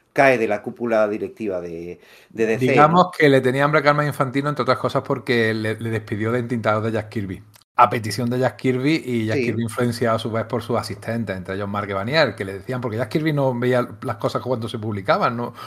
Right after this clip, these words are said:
Speaker 2: no, no ojeaba sus propios cómics, los producía y pa-, y hacia adelante.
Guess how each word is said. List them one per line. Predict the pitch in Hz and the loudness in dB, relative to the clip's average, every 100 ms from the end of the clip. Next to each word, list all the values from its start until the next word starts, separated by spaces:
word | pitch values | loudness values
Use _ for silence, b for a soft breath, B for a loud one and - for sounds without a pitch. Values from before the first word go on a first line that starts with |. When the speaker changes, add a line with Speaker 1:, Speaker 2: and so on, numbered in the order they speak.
| B | B
Speaker 2:
no, | 139 143 | 2 2
no | 147 156 | 4 4
ojeaba | 180 151 139 | 8 6 6
sus | 127 | 2
propios | 139 123 110 | 0 0 2
cómics, | 190 180 107 123 | 2 2 -4 -8
los | 110 | -6
producía | 120 107 104 156 - | -4 -6 -2 -2 -2
y | 127 | -4
pa-, | 113 110 | -4 -4
y | 117 | -6
hacia | 107 110 | -6 -6
adelante. | 104 139 160 120 | -2 -2 0 -4